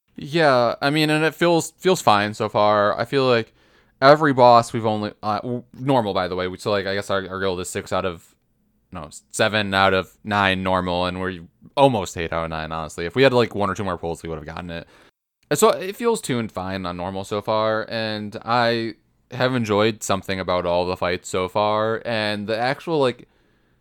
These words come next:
look, uh, of the raid is, is nice. It, I think it's pretty.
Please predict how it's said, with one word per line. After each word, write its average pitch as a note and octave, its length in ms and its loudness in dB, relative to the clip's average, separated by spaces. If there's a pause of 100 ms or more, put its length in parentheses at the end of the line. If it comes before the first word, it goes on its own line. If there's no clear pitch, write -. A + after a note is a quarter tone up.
(260)
look, A2 500 0 (140)
uh, G#2+ 300 2
of A#2+ 260 -2
the C#3 100 -2
raid D3 340 2
is, D#3 540 -6
is D3+ 180 -6
nice. C#3 360 -2
It, A#2 200 -8
I A2 40 -4
think A#2+ 180 -6
it's B2 100 -12
pretty. G2 520 -2